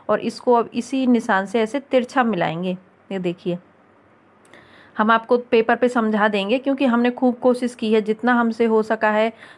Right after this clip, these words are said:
चौक बदल बदल के लेने की भी, लेकिन ये फिर भी दिखाई नहीं दे रहा है इस पे, तो उसके लिए सॉरी, हम आपको पेपर पे समझाएंगे। तो देखिए, अब इसकी सेम कटिंग कर लेते हैं हम पहले।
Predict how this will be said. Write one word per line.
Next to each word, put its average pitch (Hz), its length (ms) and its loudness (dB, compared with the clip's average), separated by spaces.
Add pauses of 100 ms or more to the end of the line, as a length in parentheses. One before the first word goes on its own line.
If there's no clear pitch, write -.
(120)
चौक 220 260 2
बदल 214 300 2
बदल 220 280 2
के 233 120 -2
लेने 220 300 2
की 233 180 -2
भी, 240 100 2
लेकिन 233 360 0
ये 226 140 2
फिर 226 180 -4
भी 220 140 -2
दिखाई 220 340 0
नहीं 226 140 -2
दे 196 160 -2
रहा 180 120 2
है 175 60 0
इस 175 120 -8
पे, 175 200 -10 (960)
तो 214 80 -2
उसके 214 240 -2
लिए 214 160 2
सॉरी, 226 360 2
हम 247 200 -2
आपको 214 220 -4
पेपर 208 280 -2
पे 208 140 -6
समझाएंगे। 196 640 -4 (560)
तो 226 140 0
देखिए, 247 400 0
अब 226 240 0
इसकी 247 240 -4
सेम 285 300 0
कटिंग 262 340 0
कर 208 140 4
लेते 175 260 -2
हैं 214 160 0
हम 208 180 0
पहले। 180 320 -2